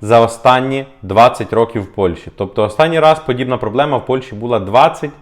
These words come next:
років тому. Приблизно та сама проблема стосується і інфляції. І, на жаль, експерти з нерухомості говорять, що найближчим часом ціни на квартири будуть тільки зростати,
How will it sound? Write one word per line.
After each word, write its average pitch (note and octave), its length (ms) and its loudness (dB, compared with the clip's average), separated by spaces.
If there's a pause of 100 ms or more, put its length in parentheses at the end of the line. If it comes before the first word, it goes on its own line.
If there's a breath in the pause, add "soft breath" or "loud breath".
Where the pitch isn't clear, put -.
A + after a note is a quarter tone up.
(100)
років A2+ 460 -2 (200)
тому. F#2+ 340 -2 (280 soft breath)
Приблизно D3+ 420 -2
та C#3 140 -2
сама C3+ 240 -2
проблема C3 540 -2
стосується B2+ 560 -4
і A#2 140 -6
інфляції. F#2+ 720 -2 (400 loud breath)
І, A#2 440 4 (160)
на A2+ 200 0
жаль, C#3 340 4
експерти C3+ 680 0 (300 loud breath)
з A2 360 2
нерухомості A2+ 640 -2
говорять, C3 400 -2
що A2 260 -2
найближчим C3+ 800 -4
часом C#3 540 0 (320 soft breath)
ціни C#3 300 -2
на B2+ 100 0
квартири A2+ 440 0
будуть G2 280 -6
тільки A2 260 -4
зростати, D3+ 640 0